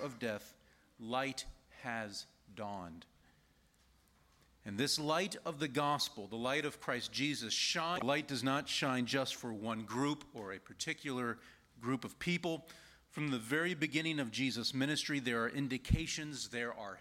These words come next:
hints that Jesus came not just for the Jews, but for all people, Jew and Gentile, and that includes people from Scotland too. <laughs> Jesus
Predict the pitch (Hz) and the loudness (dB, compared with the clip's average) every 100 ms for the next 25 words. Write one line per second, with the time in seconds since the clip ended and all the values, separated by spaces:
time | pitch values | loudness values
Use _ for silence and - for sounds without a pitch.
0 | - 160 165 - - - - - - - | -2 0 0 0 -2 -4 -18 -20 -20 -20
1 | - _ 123 107 147 175 180 160 165 143 | -20 _ -4 0 2 2 2 0 0 2
2 | 135 170 196 196 156 - 127 120 127 131 | 4 2 2 0 -2 -4 -4 -2 0 0
3 | - 120 - 120 - 185 190 190 147 131 | 0 -4 -4 -4 0 2 2 0 -4 -6
4 | 120 101 - 151 175 180 - 147 147 110 | -6 -10 -4 0 0 0 -4 -6 -4 0
5 | 151 139 143 127 120 117 - - - _ | -2 0 0 0 0 -2 -6 -20 -20 _
6 | _ - 104 104 127 127 123 - - 131 | _ -16 -8 -4 -2 -2 -6 -8 -6 -4
7 | 123 - 123 117 110 110 - 113 107 107 | -4 -4 -6 -6 -8 -8 -4 0 0 -2
8 | 95 87 117 85 - - _ _ - - | -8 -6 -4 -6 -10 -20 _ _ -20 -20
9 | - - - 185 - - - - - - | -20 -12 -6 -6 -6 -12 -10 -10 -10 -10
10 | - - - - 381 330 - 311 311 262 | -12 -10 -10 -4 0 0 0 -4 -2 -4
11 | - - - - - - - - - - | -4 -6 -8 -14 -16 -18 -18 -18 -20 -20
12 | - - 123 170 220 175 156 123 - - | -20 -6 2 4 4 4 4 4 2 0
13 | - | -2